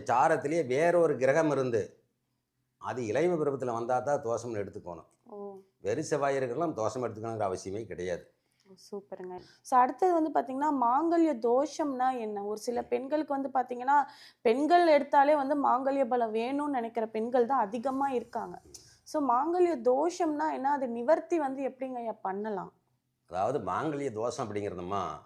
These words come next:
Speaker 1: அது வந்து ஒரு சில நேரங்கள்ல அது ஆண்டவன் விதிச்ச விதி. அன்று எழுதுனதை அழிச்சு எழுத போறதில்லை.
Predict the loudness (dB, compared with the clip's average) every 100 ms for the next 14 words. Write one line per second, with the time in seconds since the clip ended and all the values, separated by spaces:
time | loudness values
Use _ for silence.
0 | _ _ _ _ _ _ _ _ _ _
1 | _ -14 -10 -8 -6 -4 -2 0 -2 -2
2 | -4 -8 -12 _ _ -10 -4 0 0 0
3 | -2 -2 0 -2 -6 _ _ _ -8 -6
4 | -2 -2 -2 -4 -4 -4 -6 -6 -6 -10
5 | _ _ _ _ _ _ _ -8 -6 -2
6 | 0 2 0 0 0 0 0 -2 -2 -2
7 | -2 0 -2 -4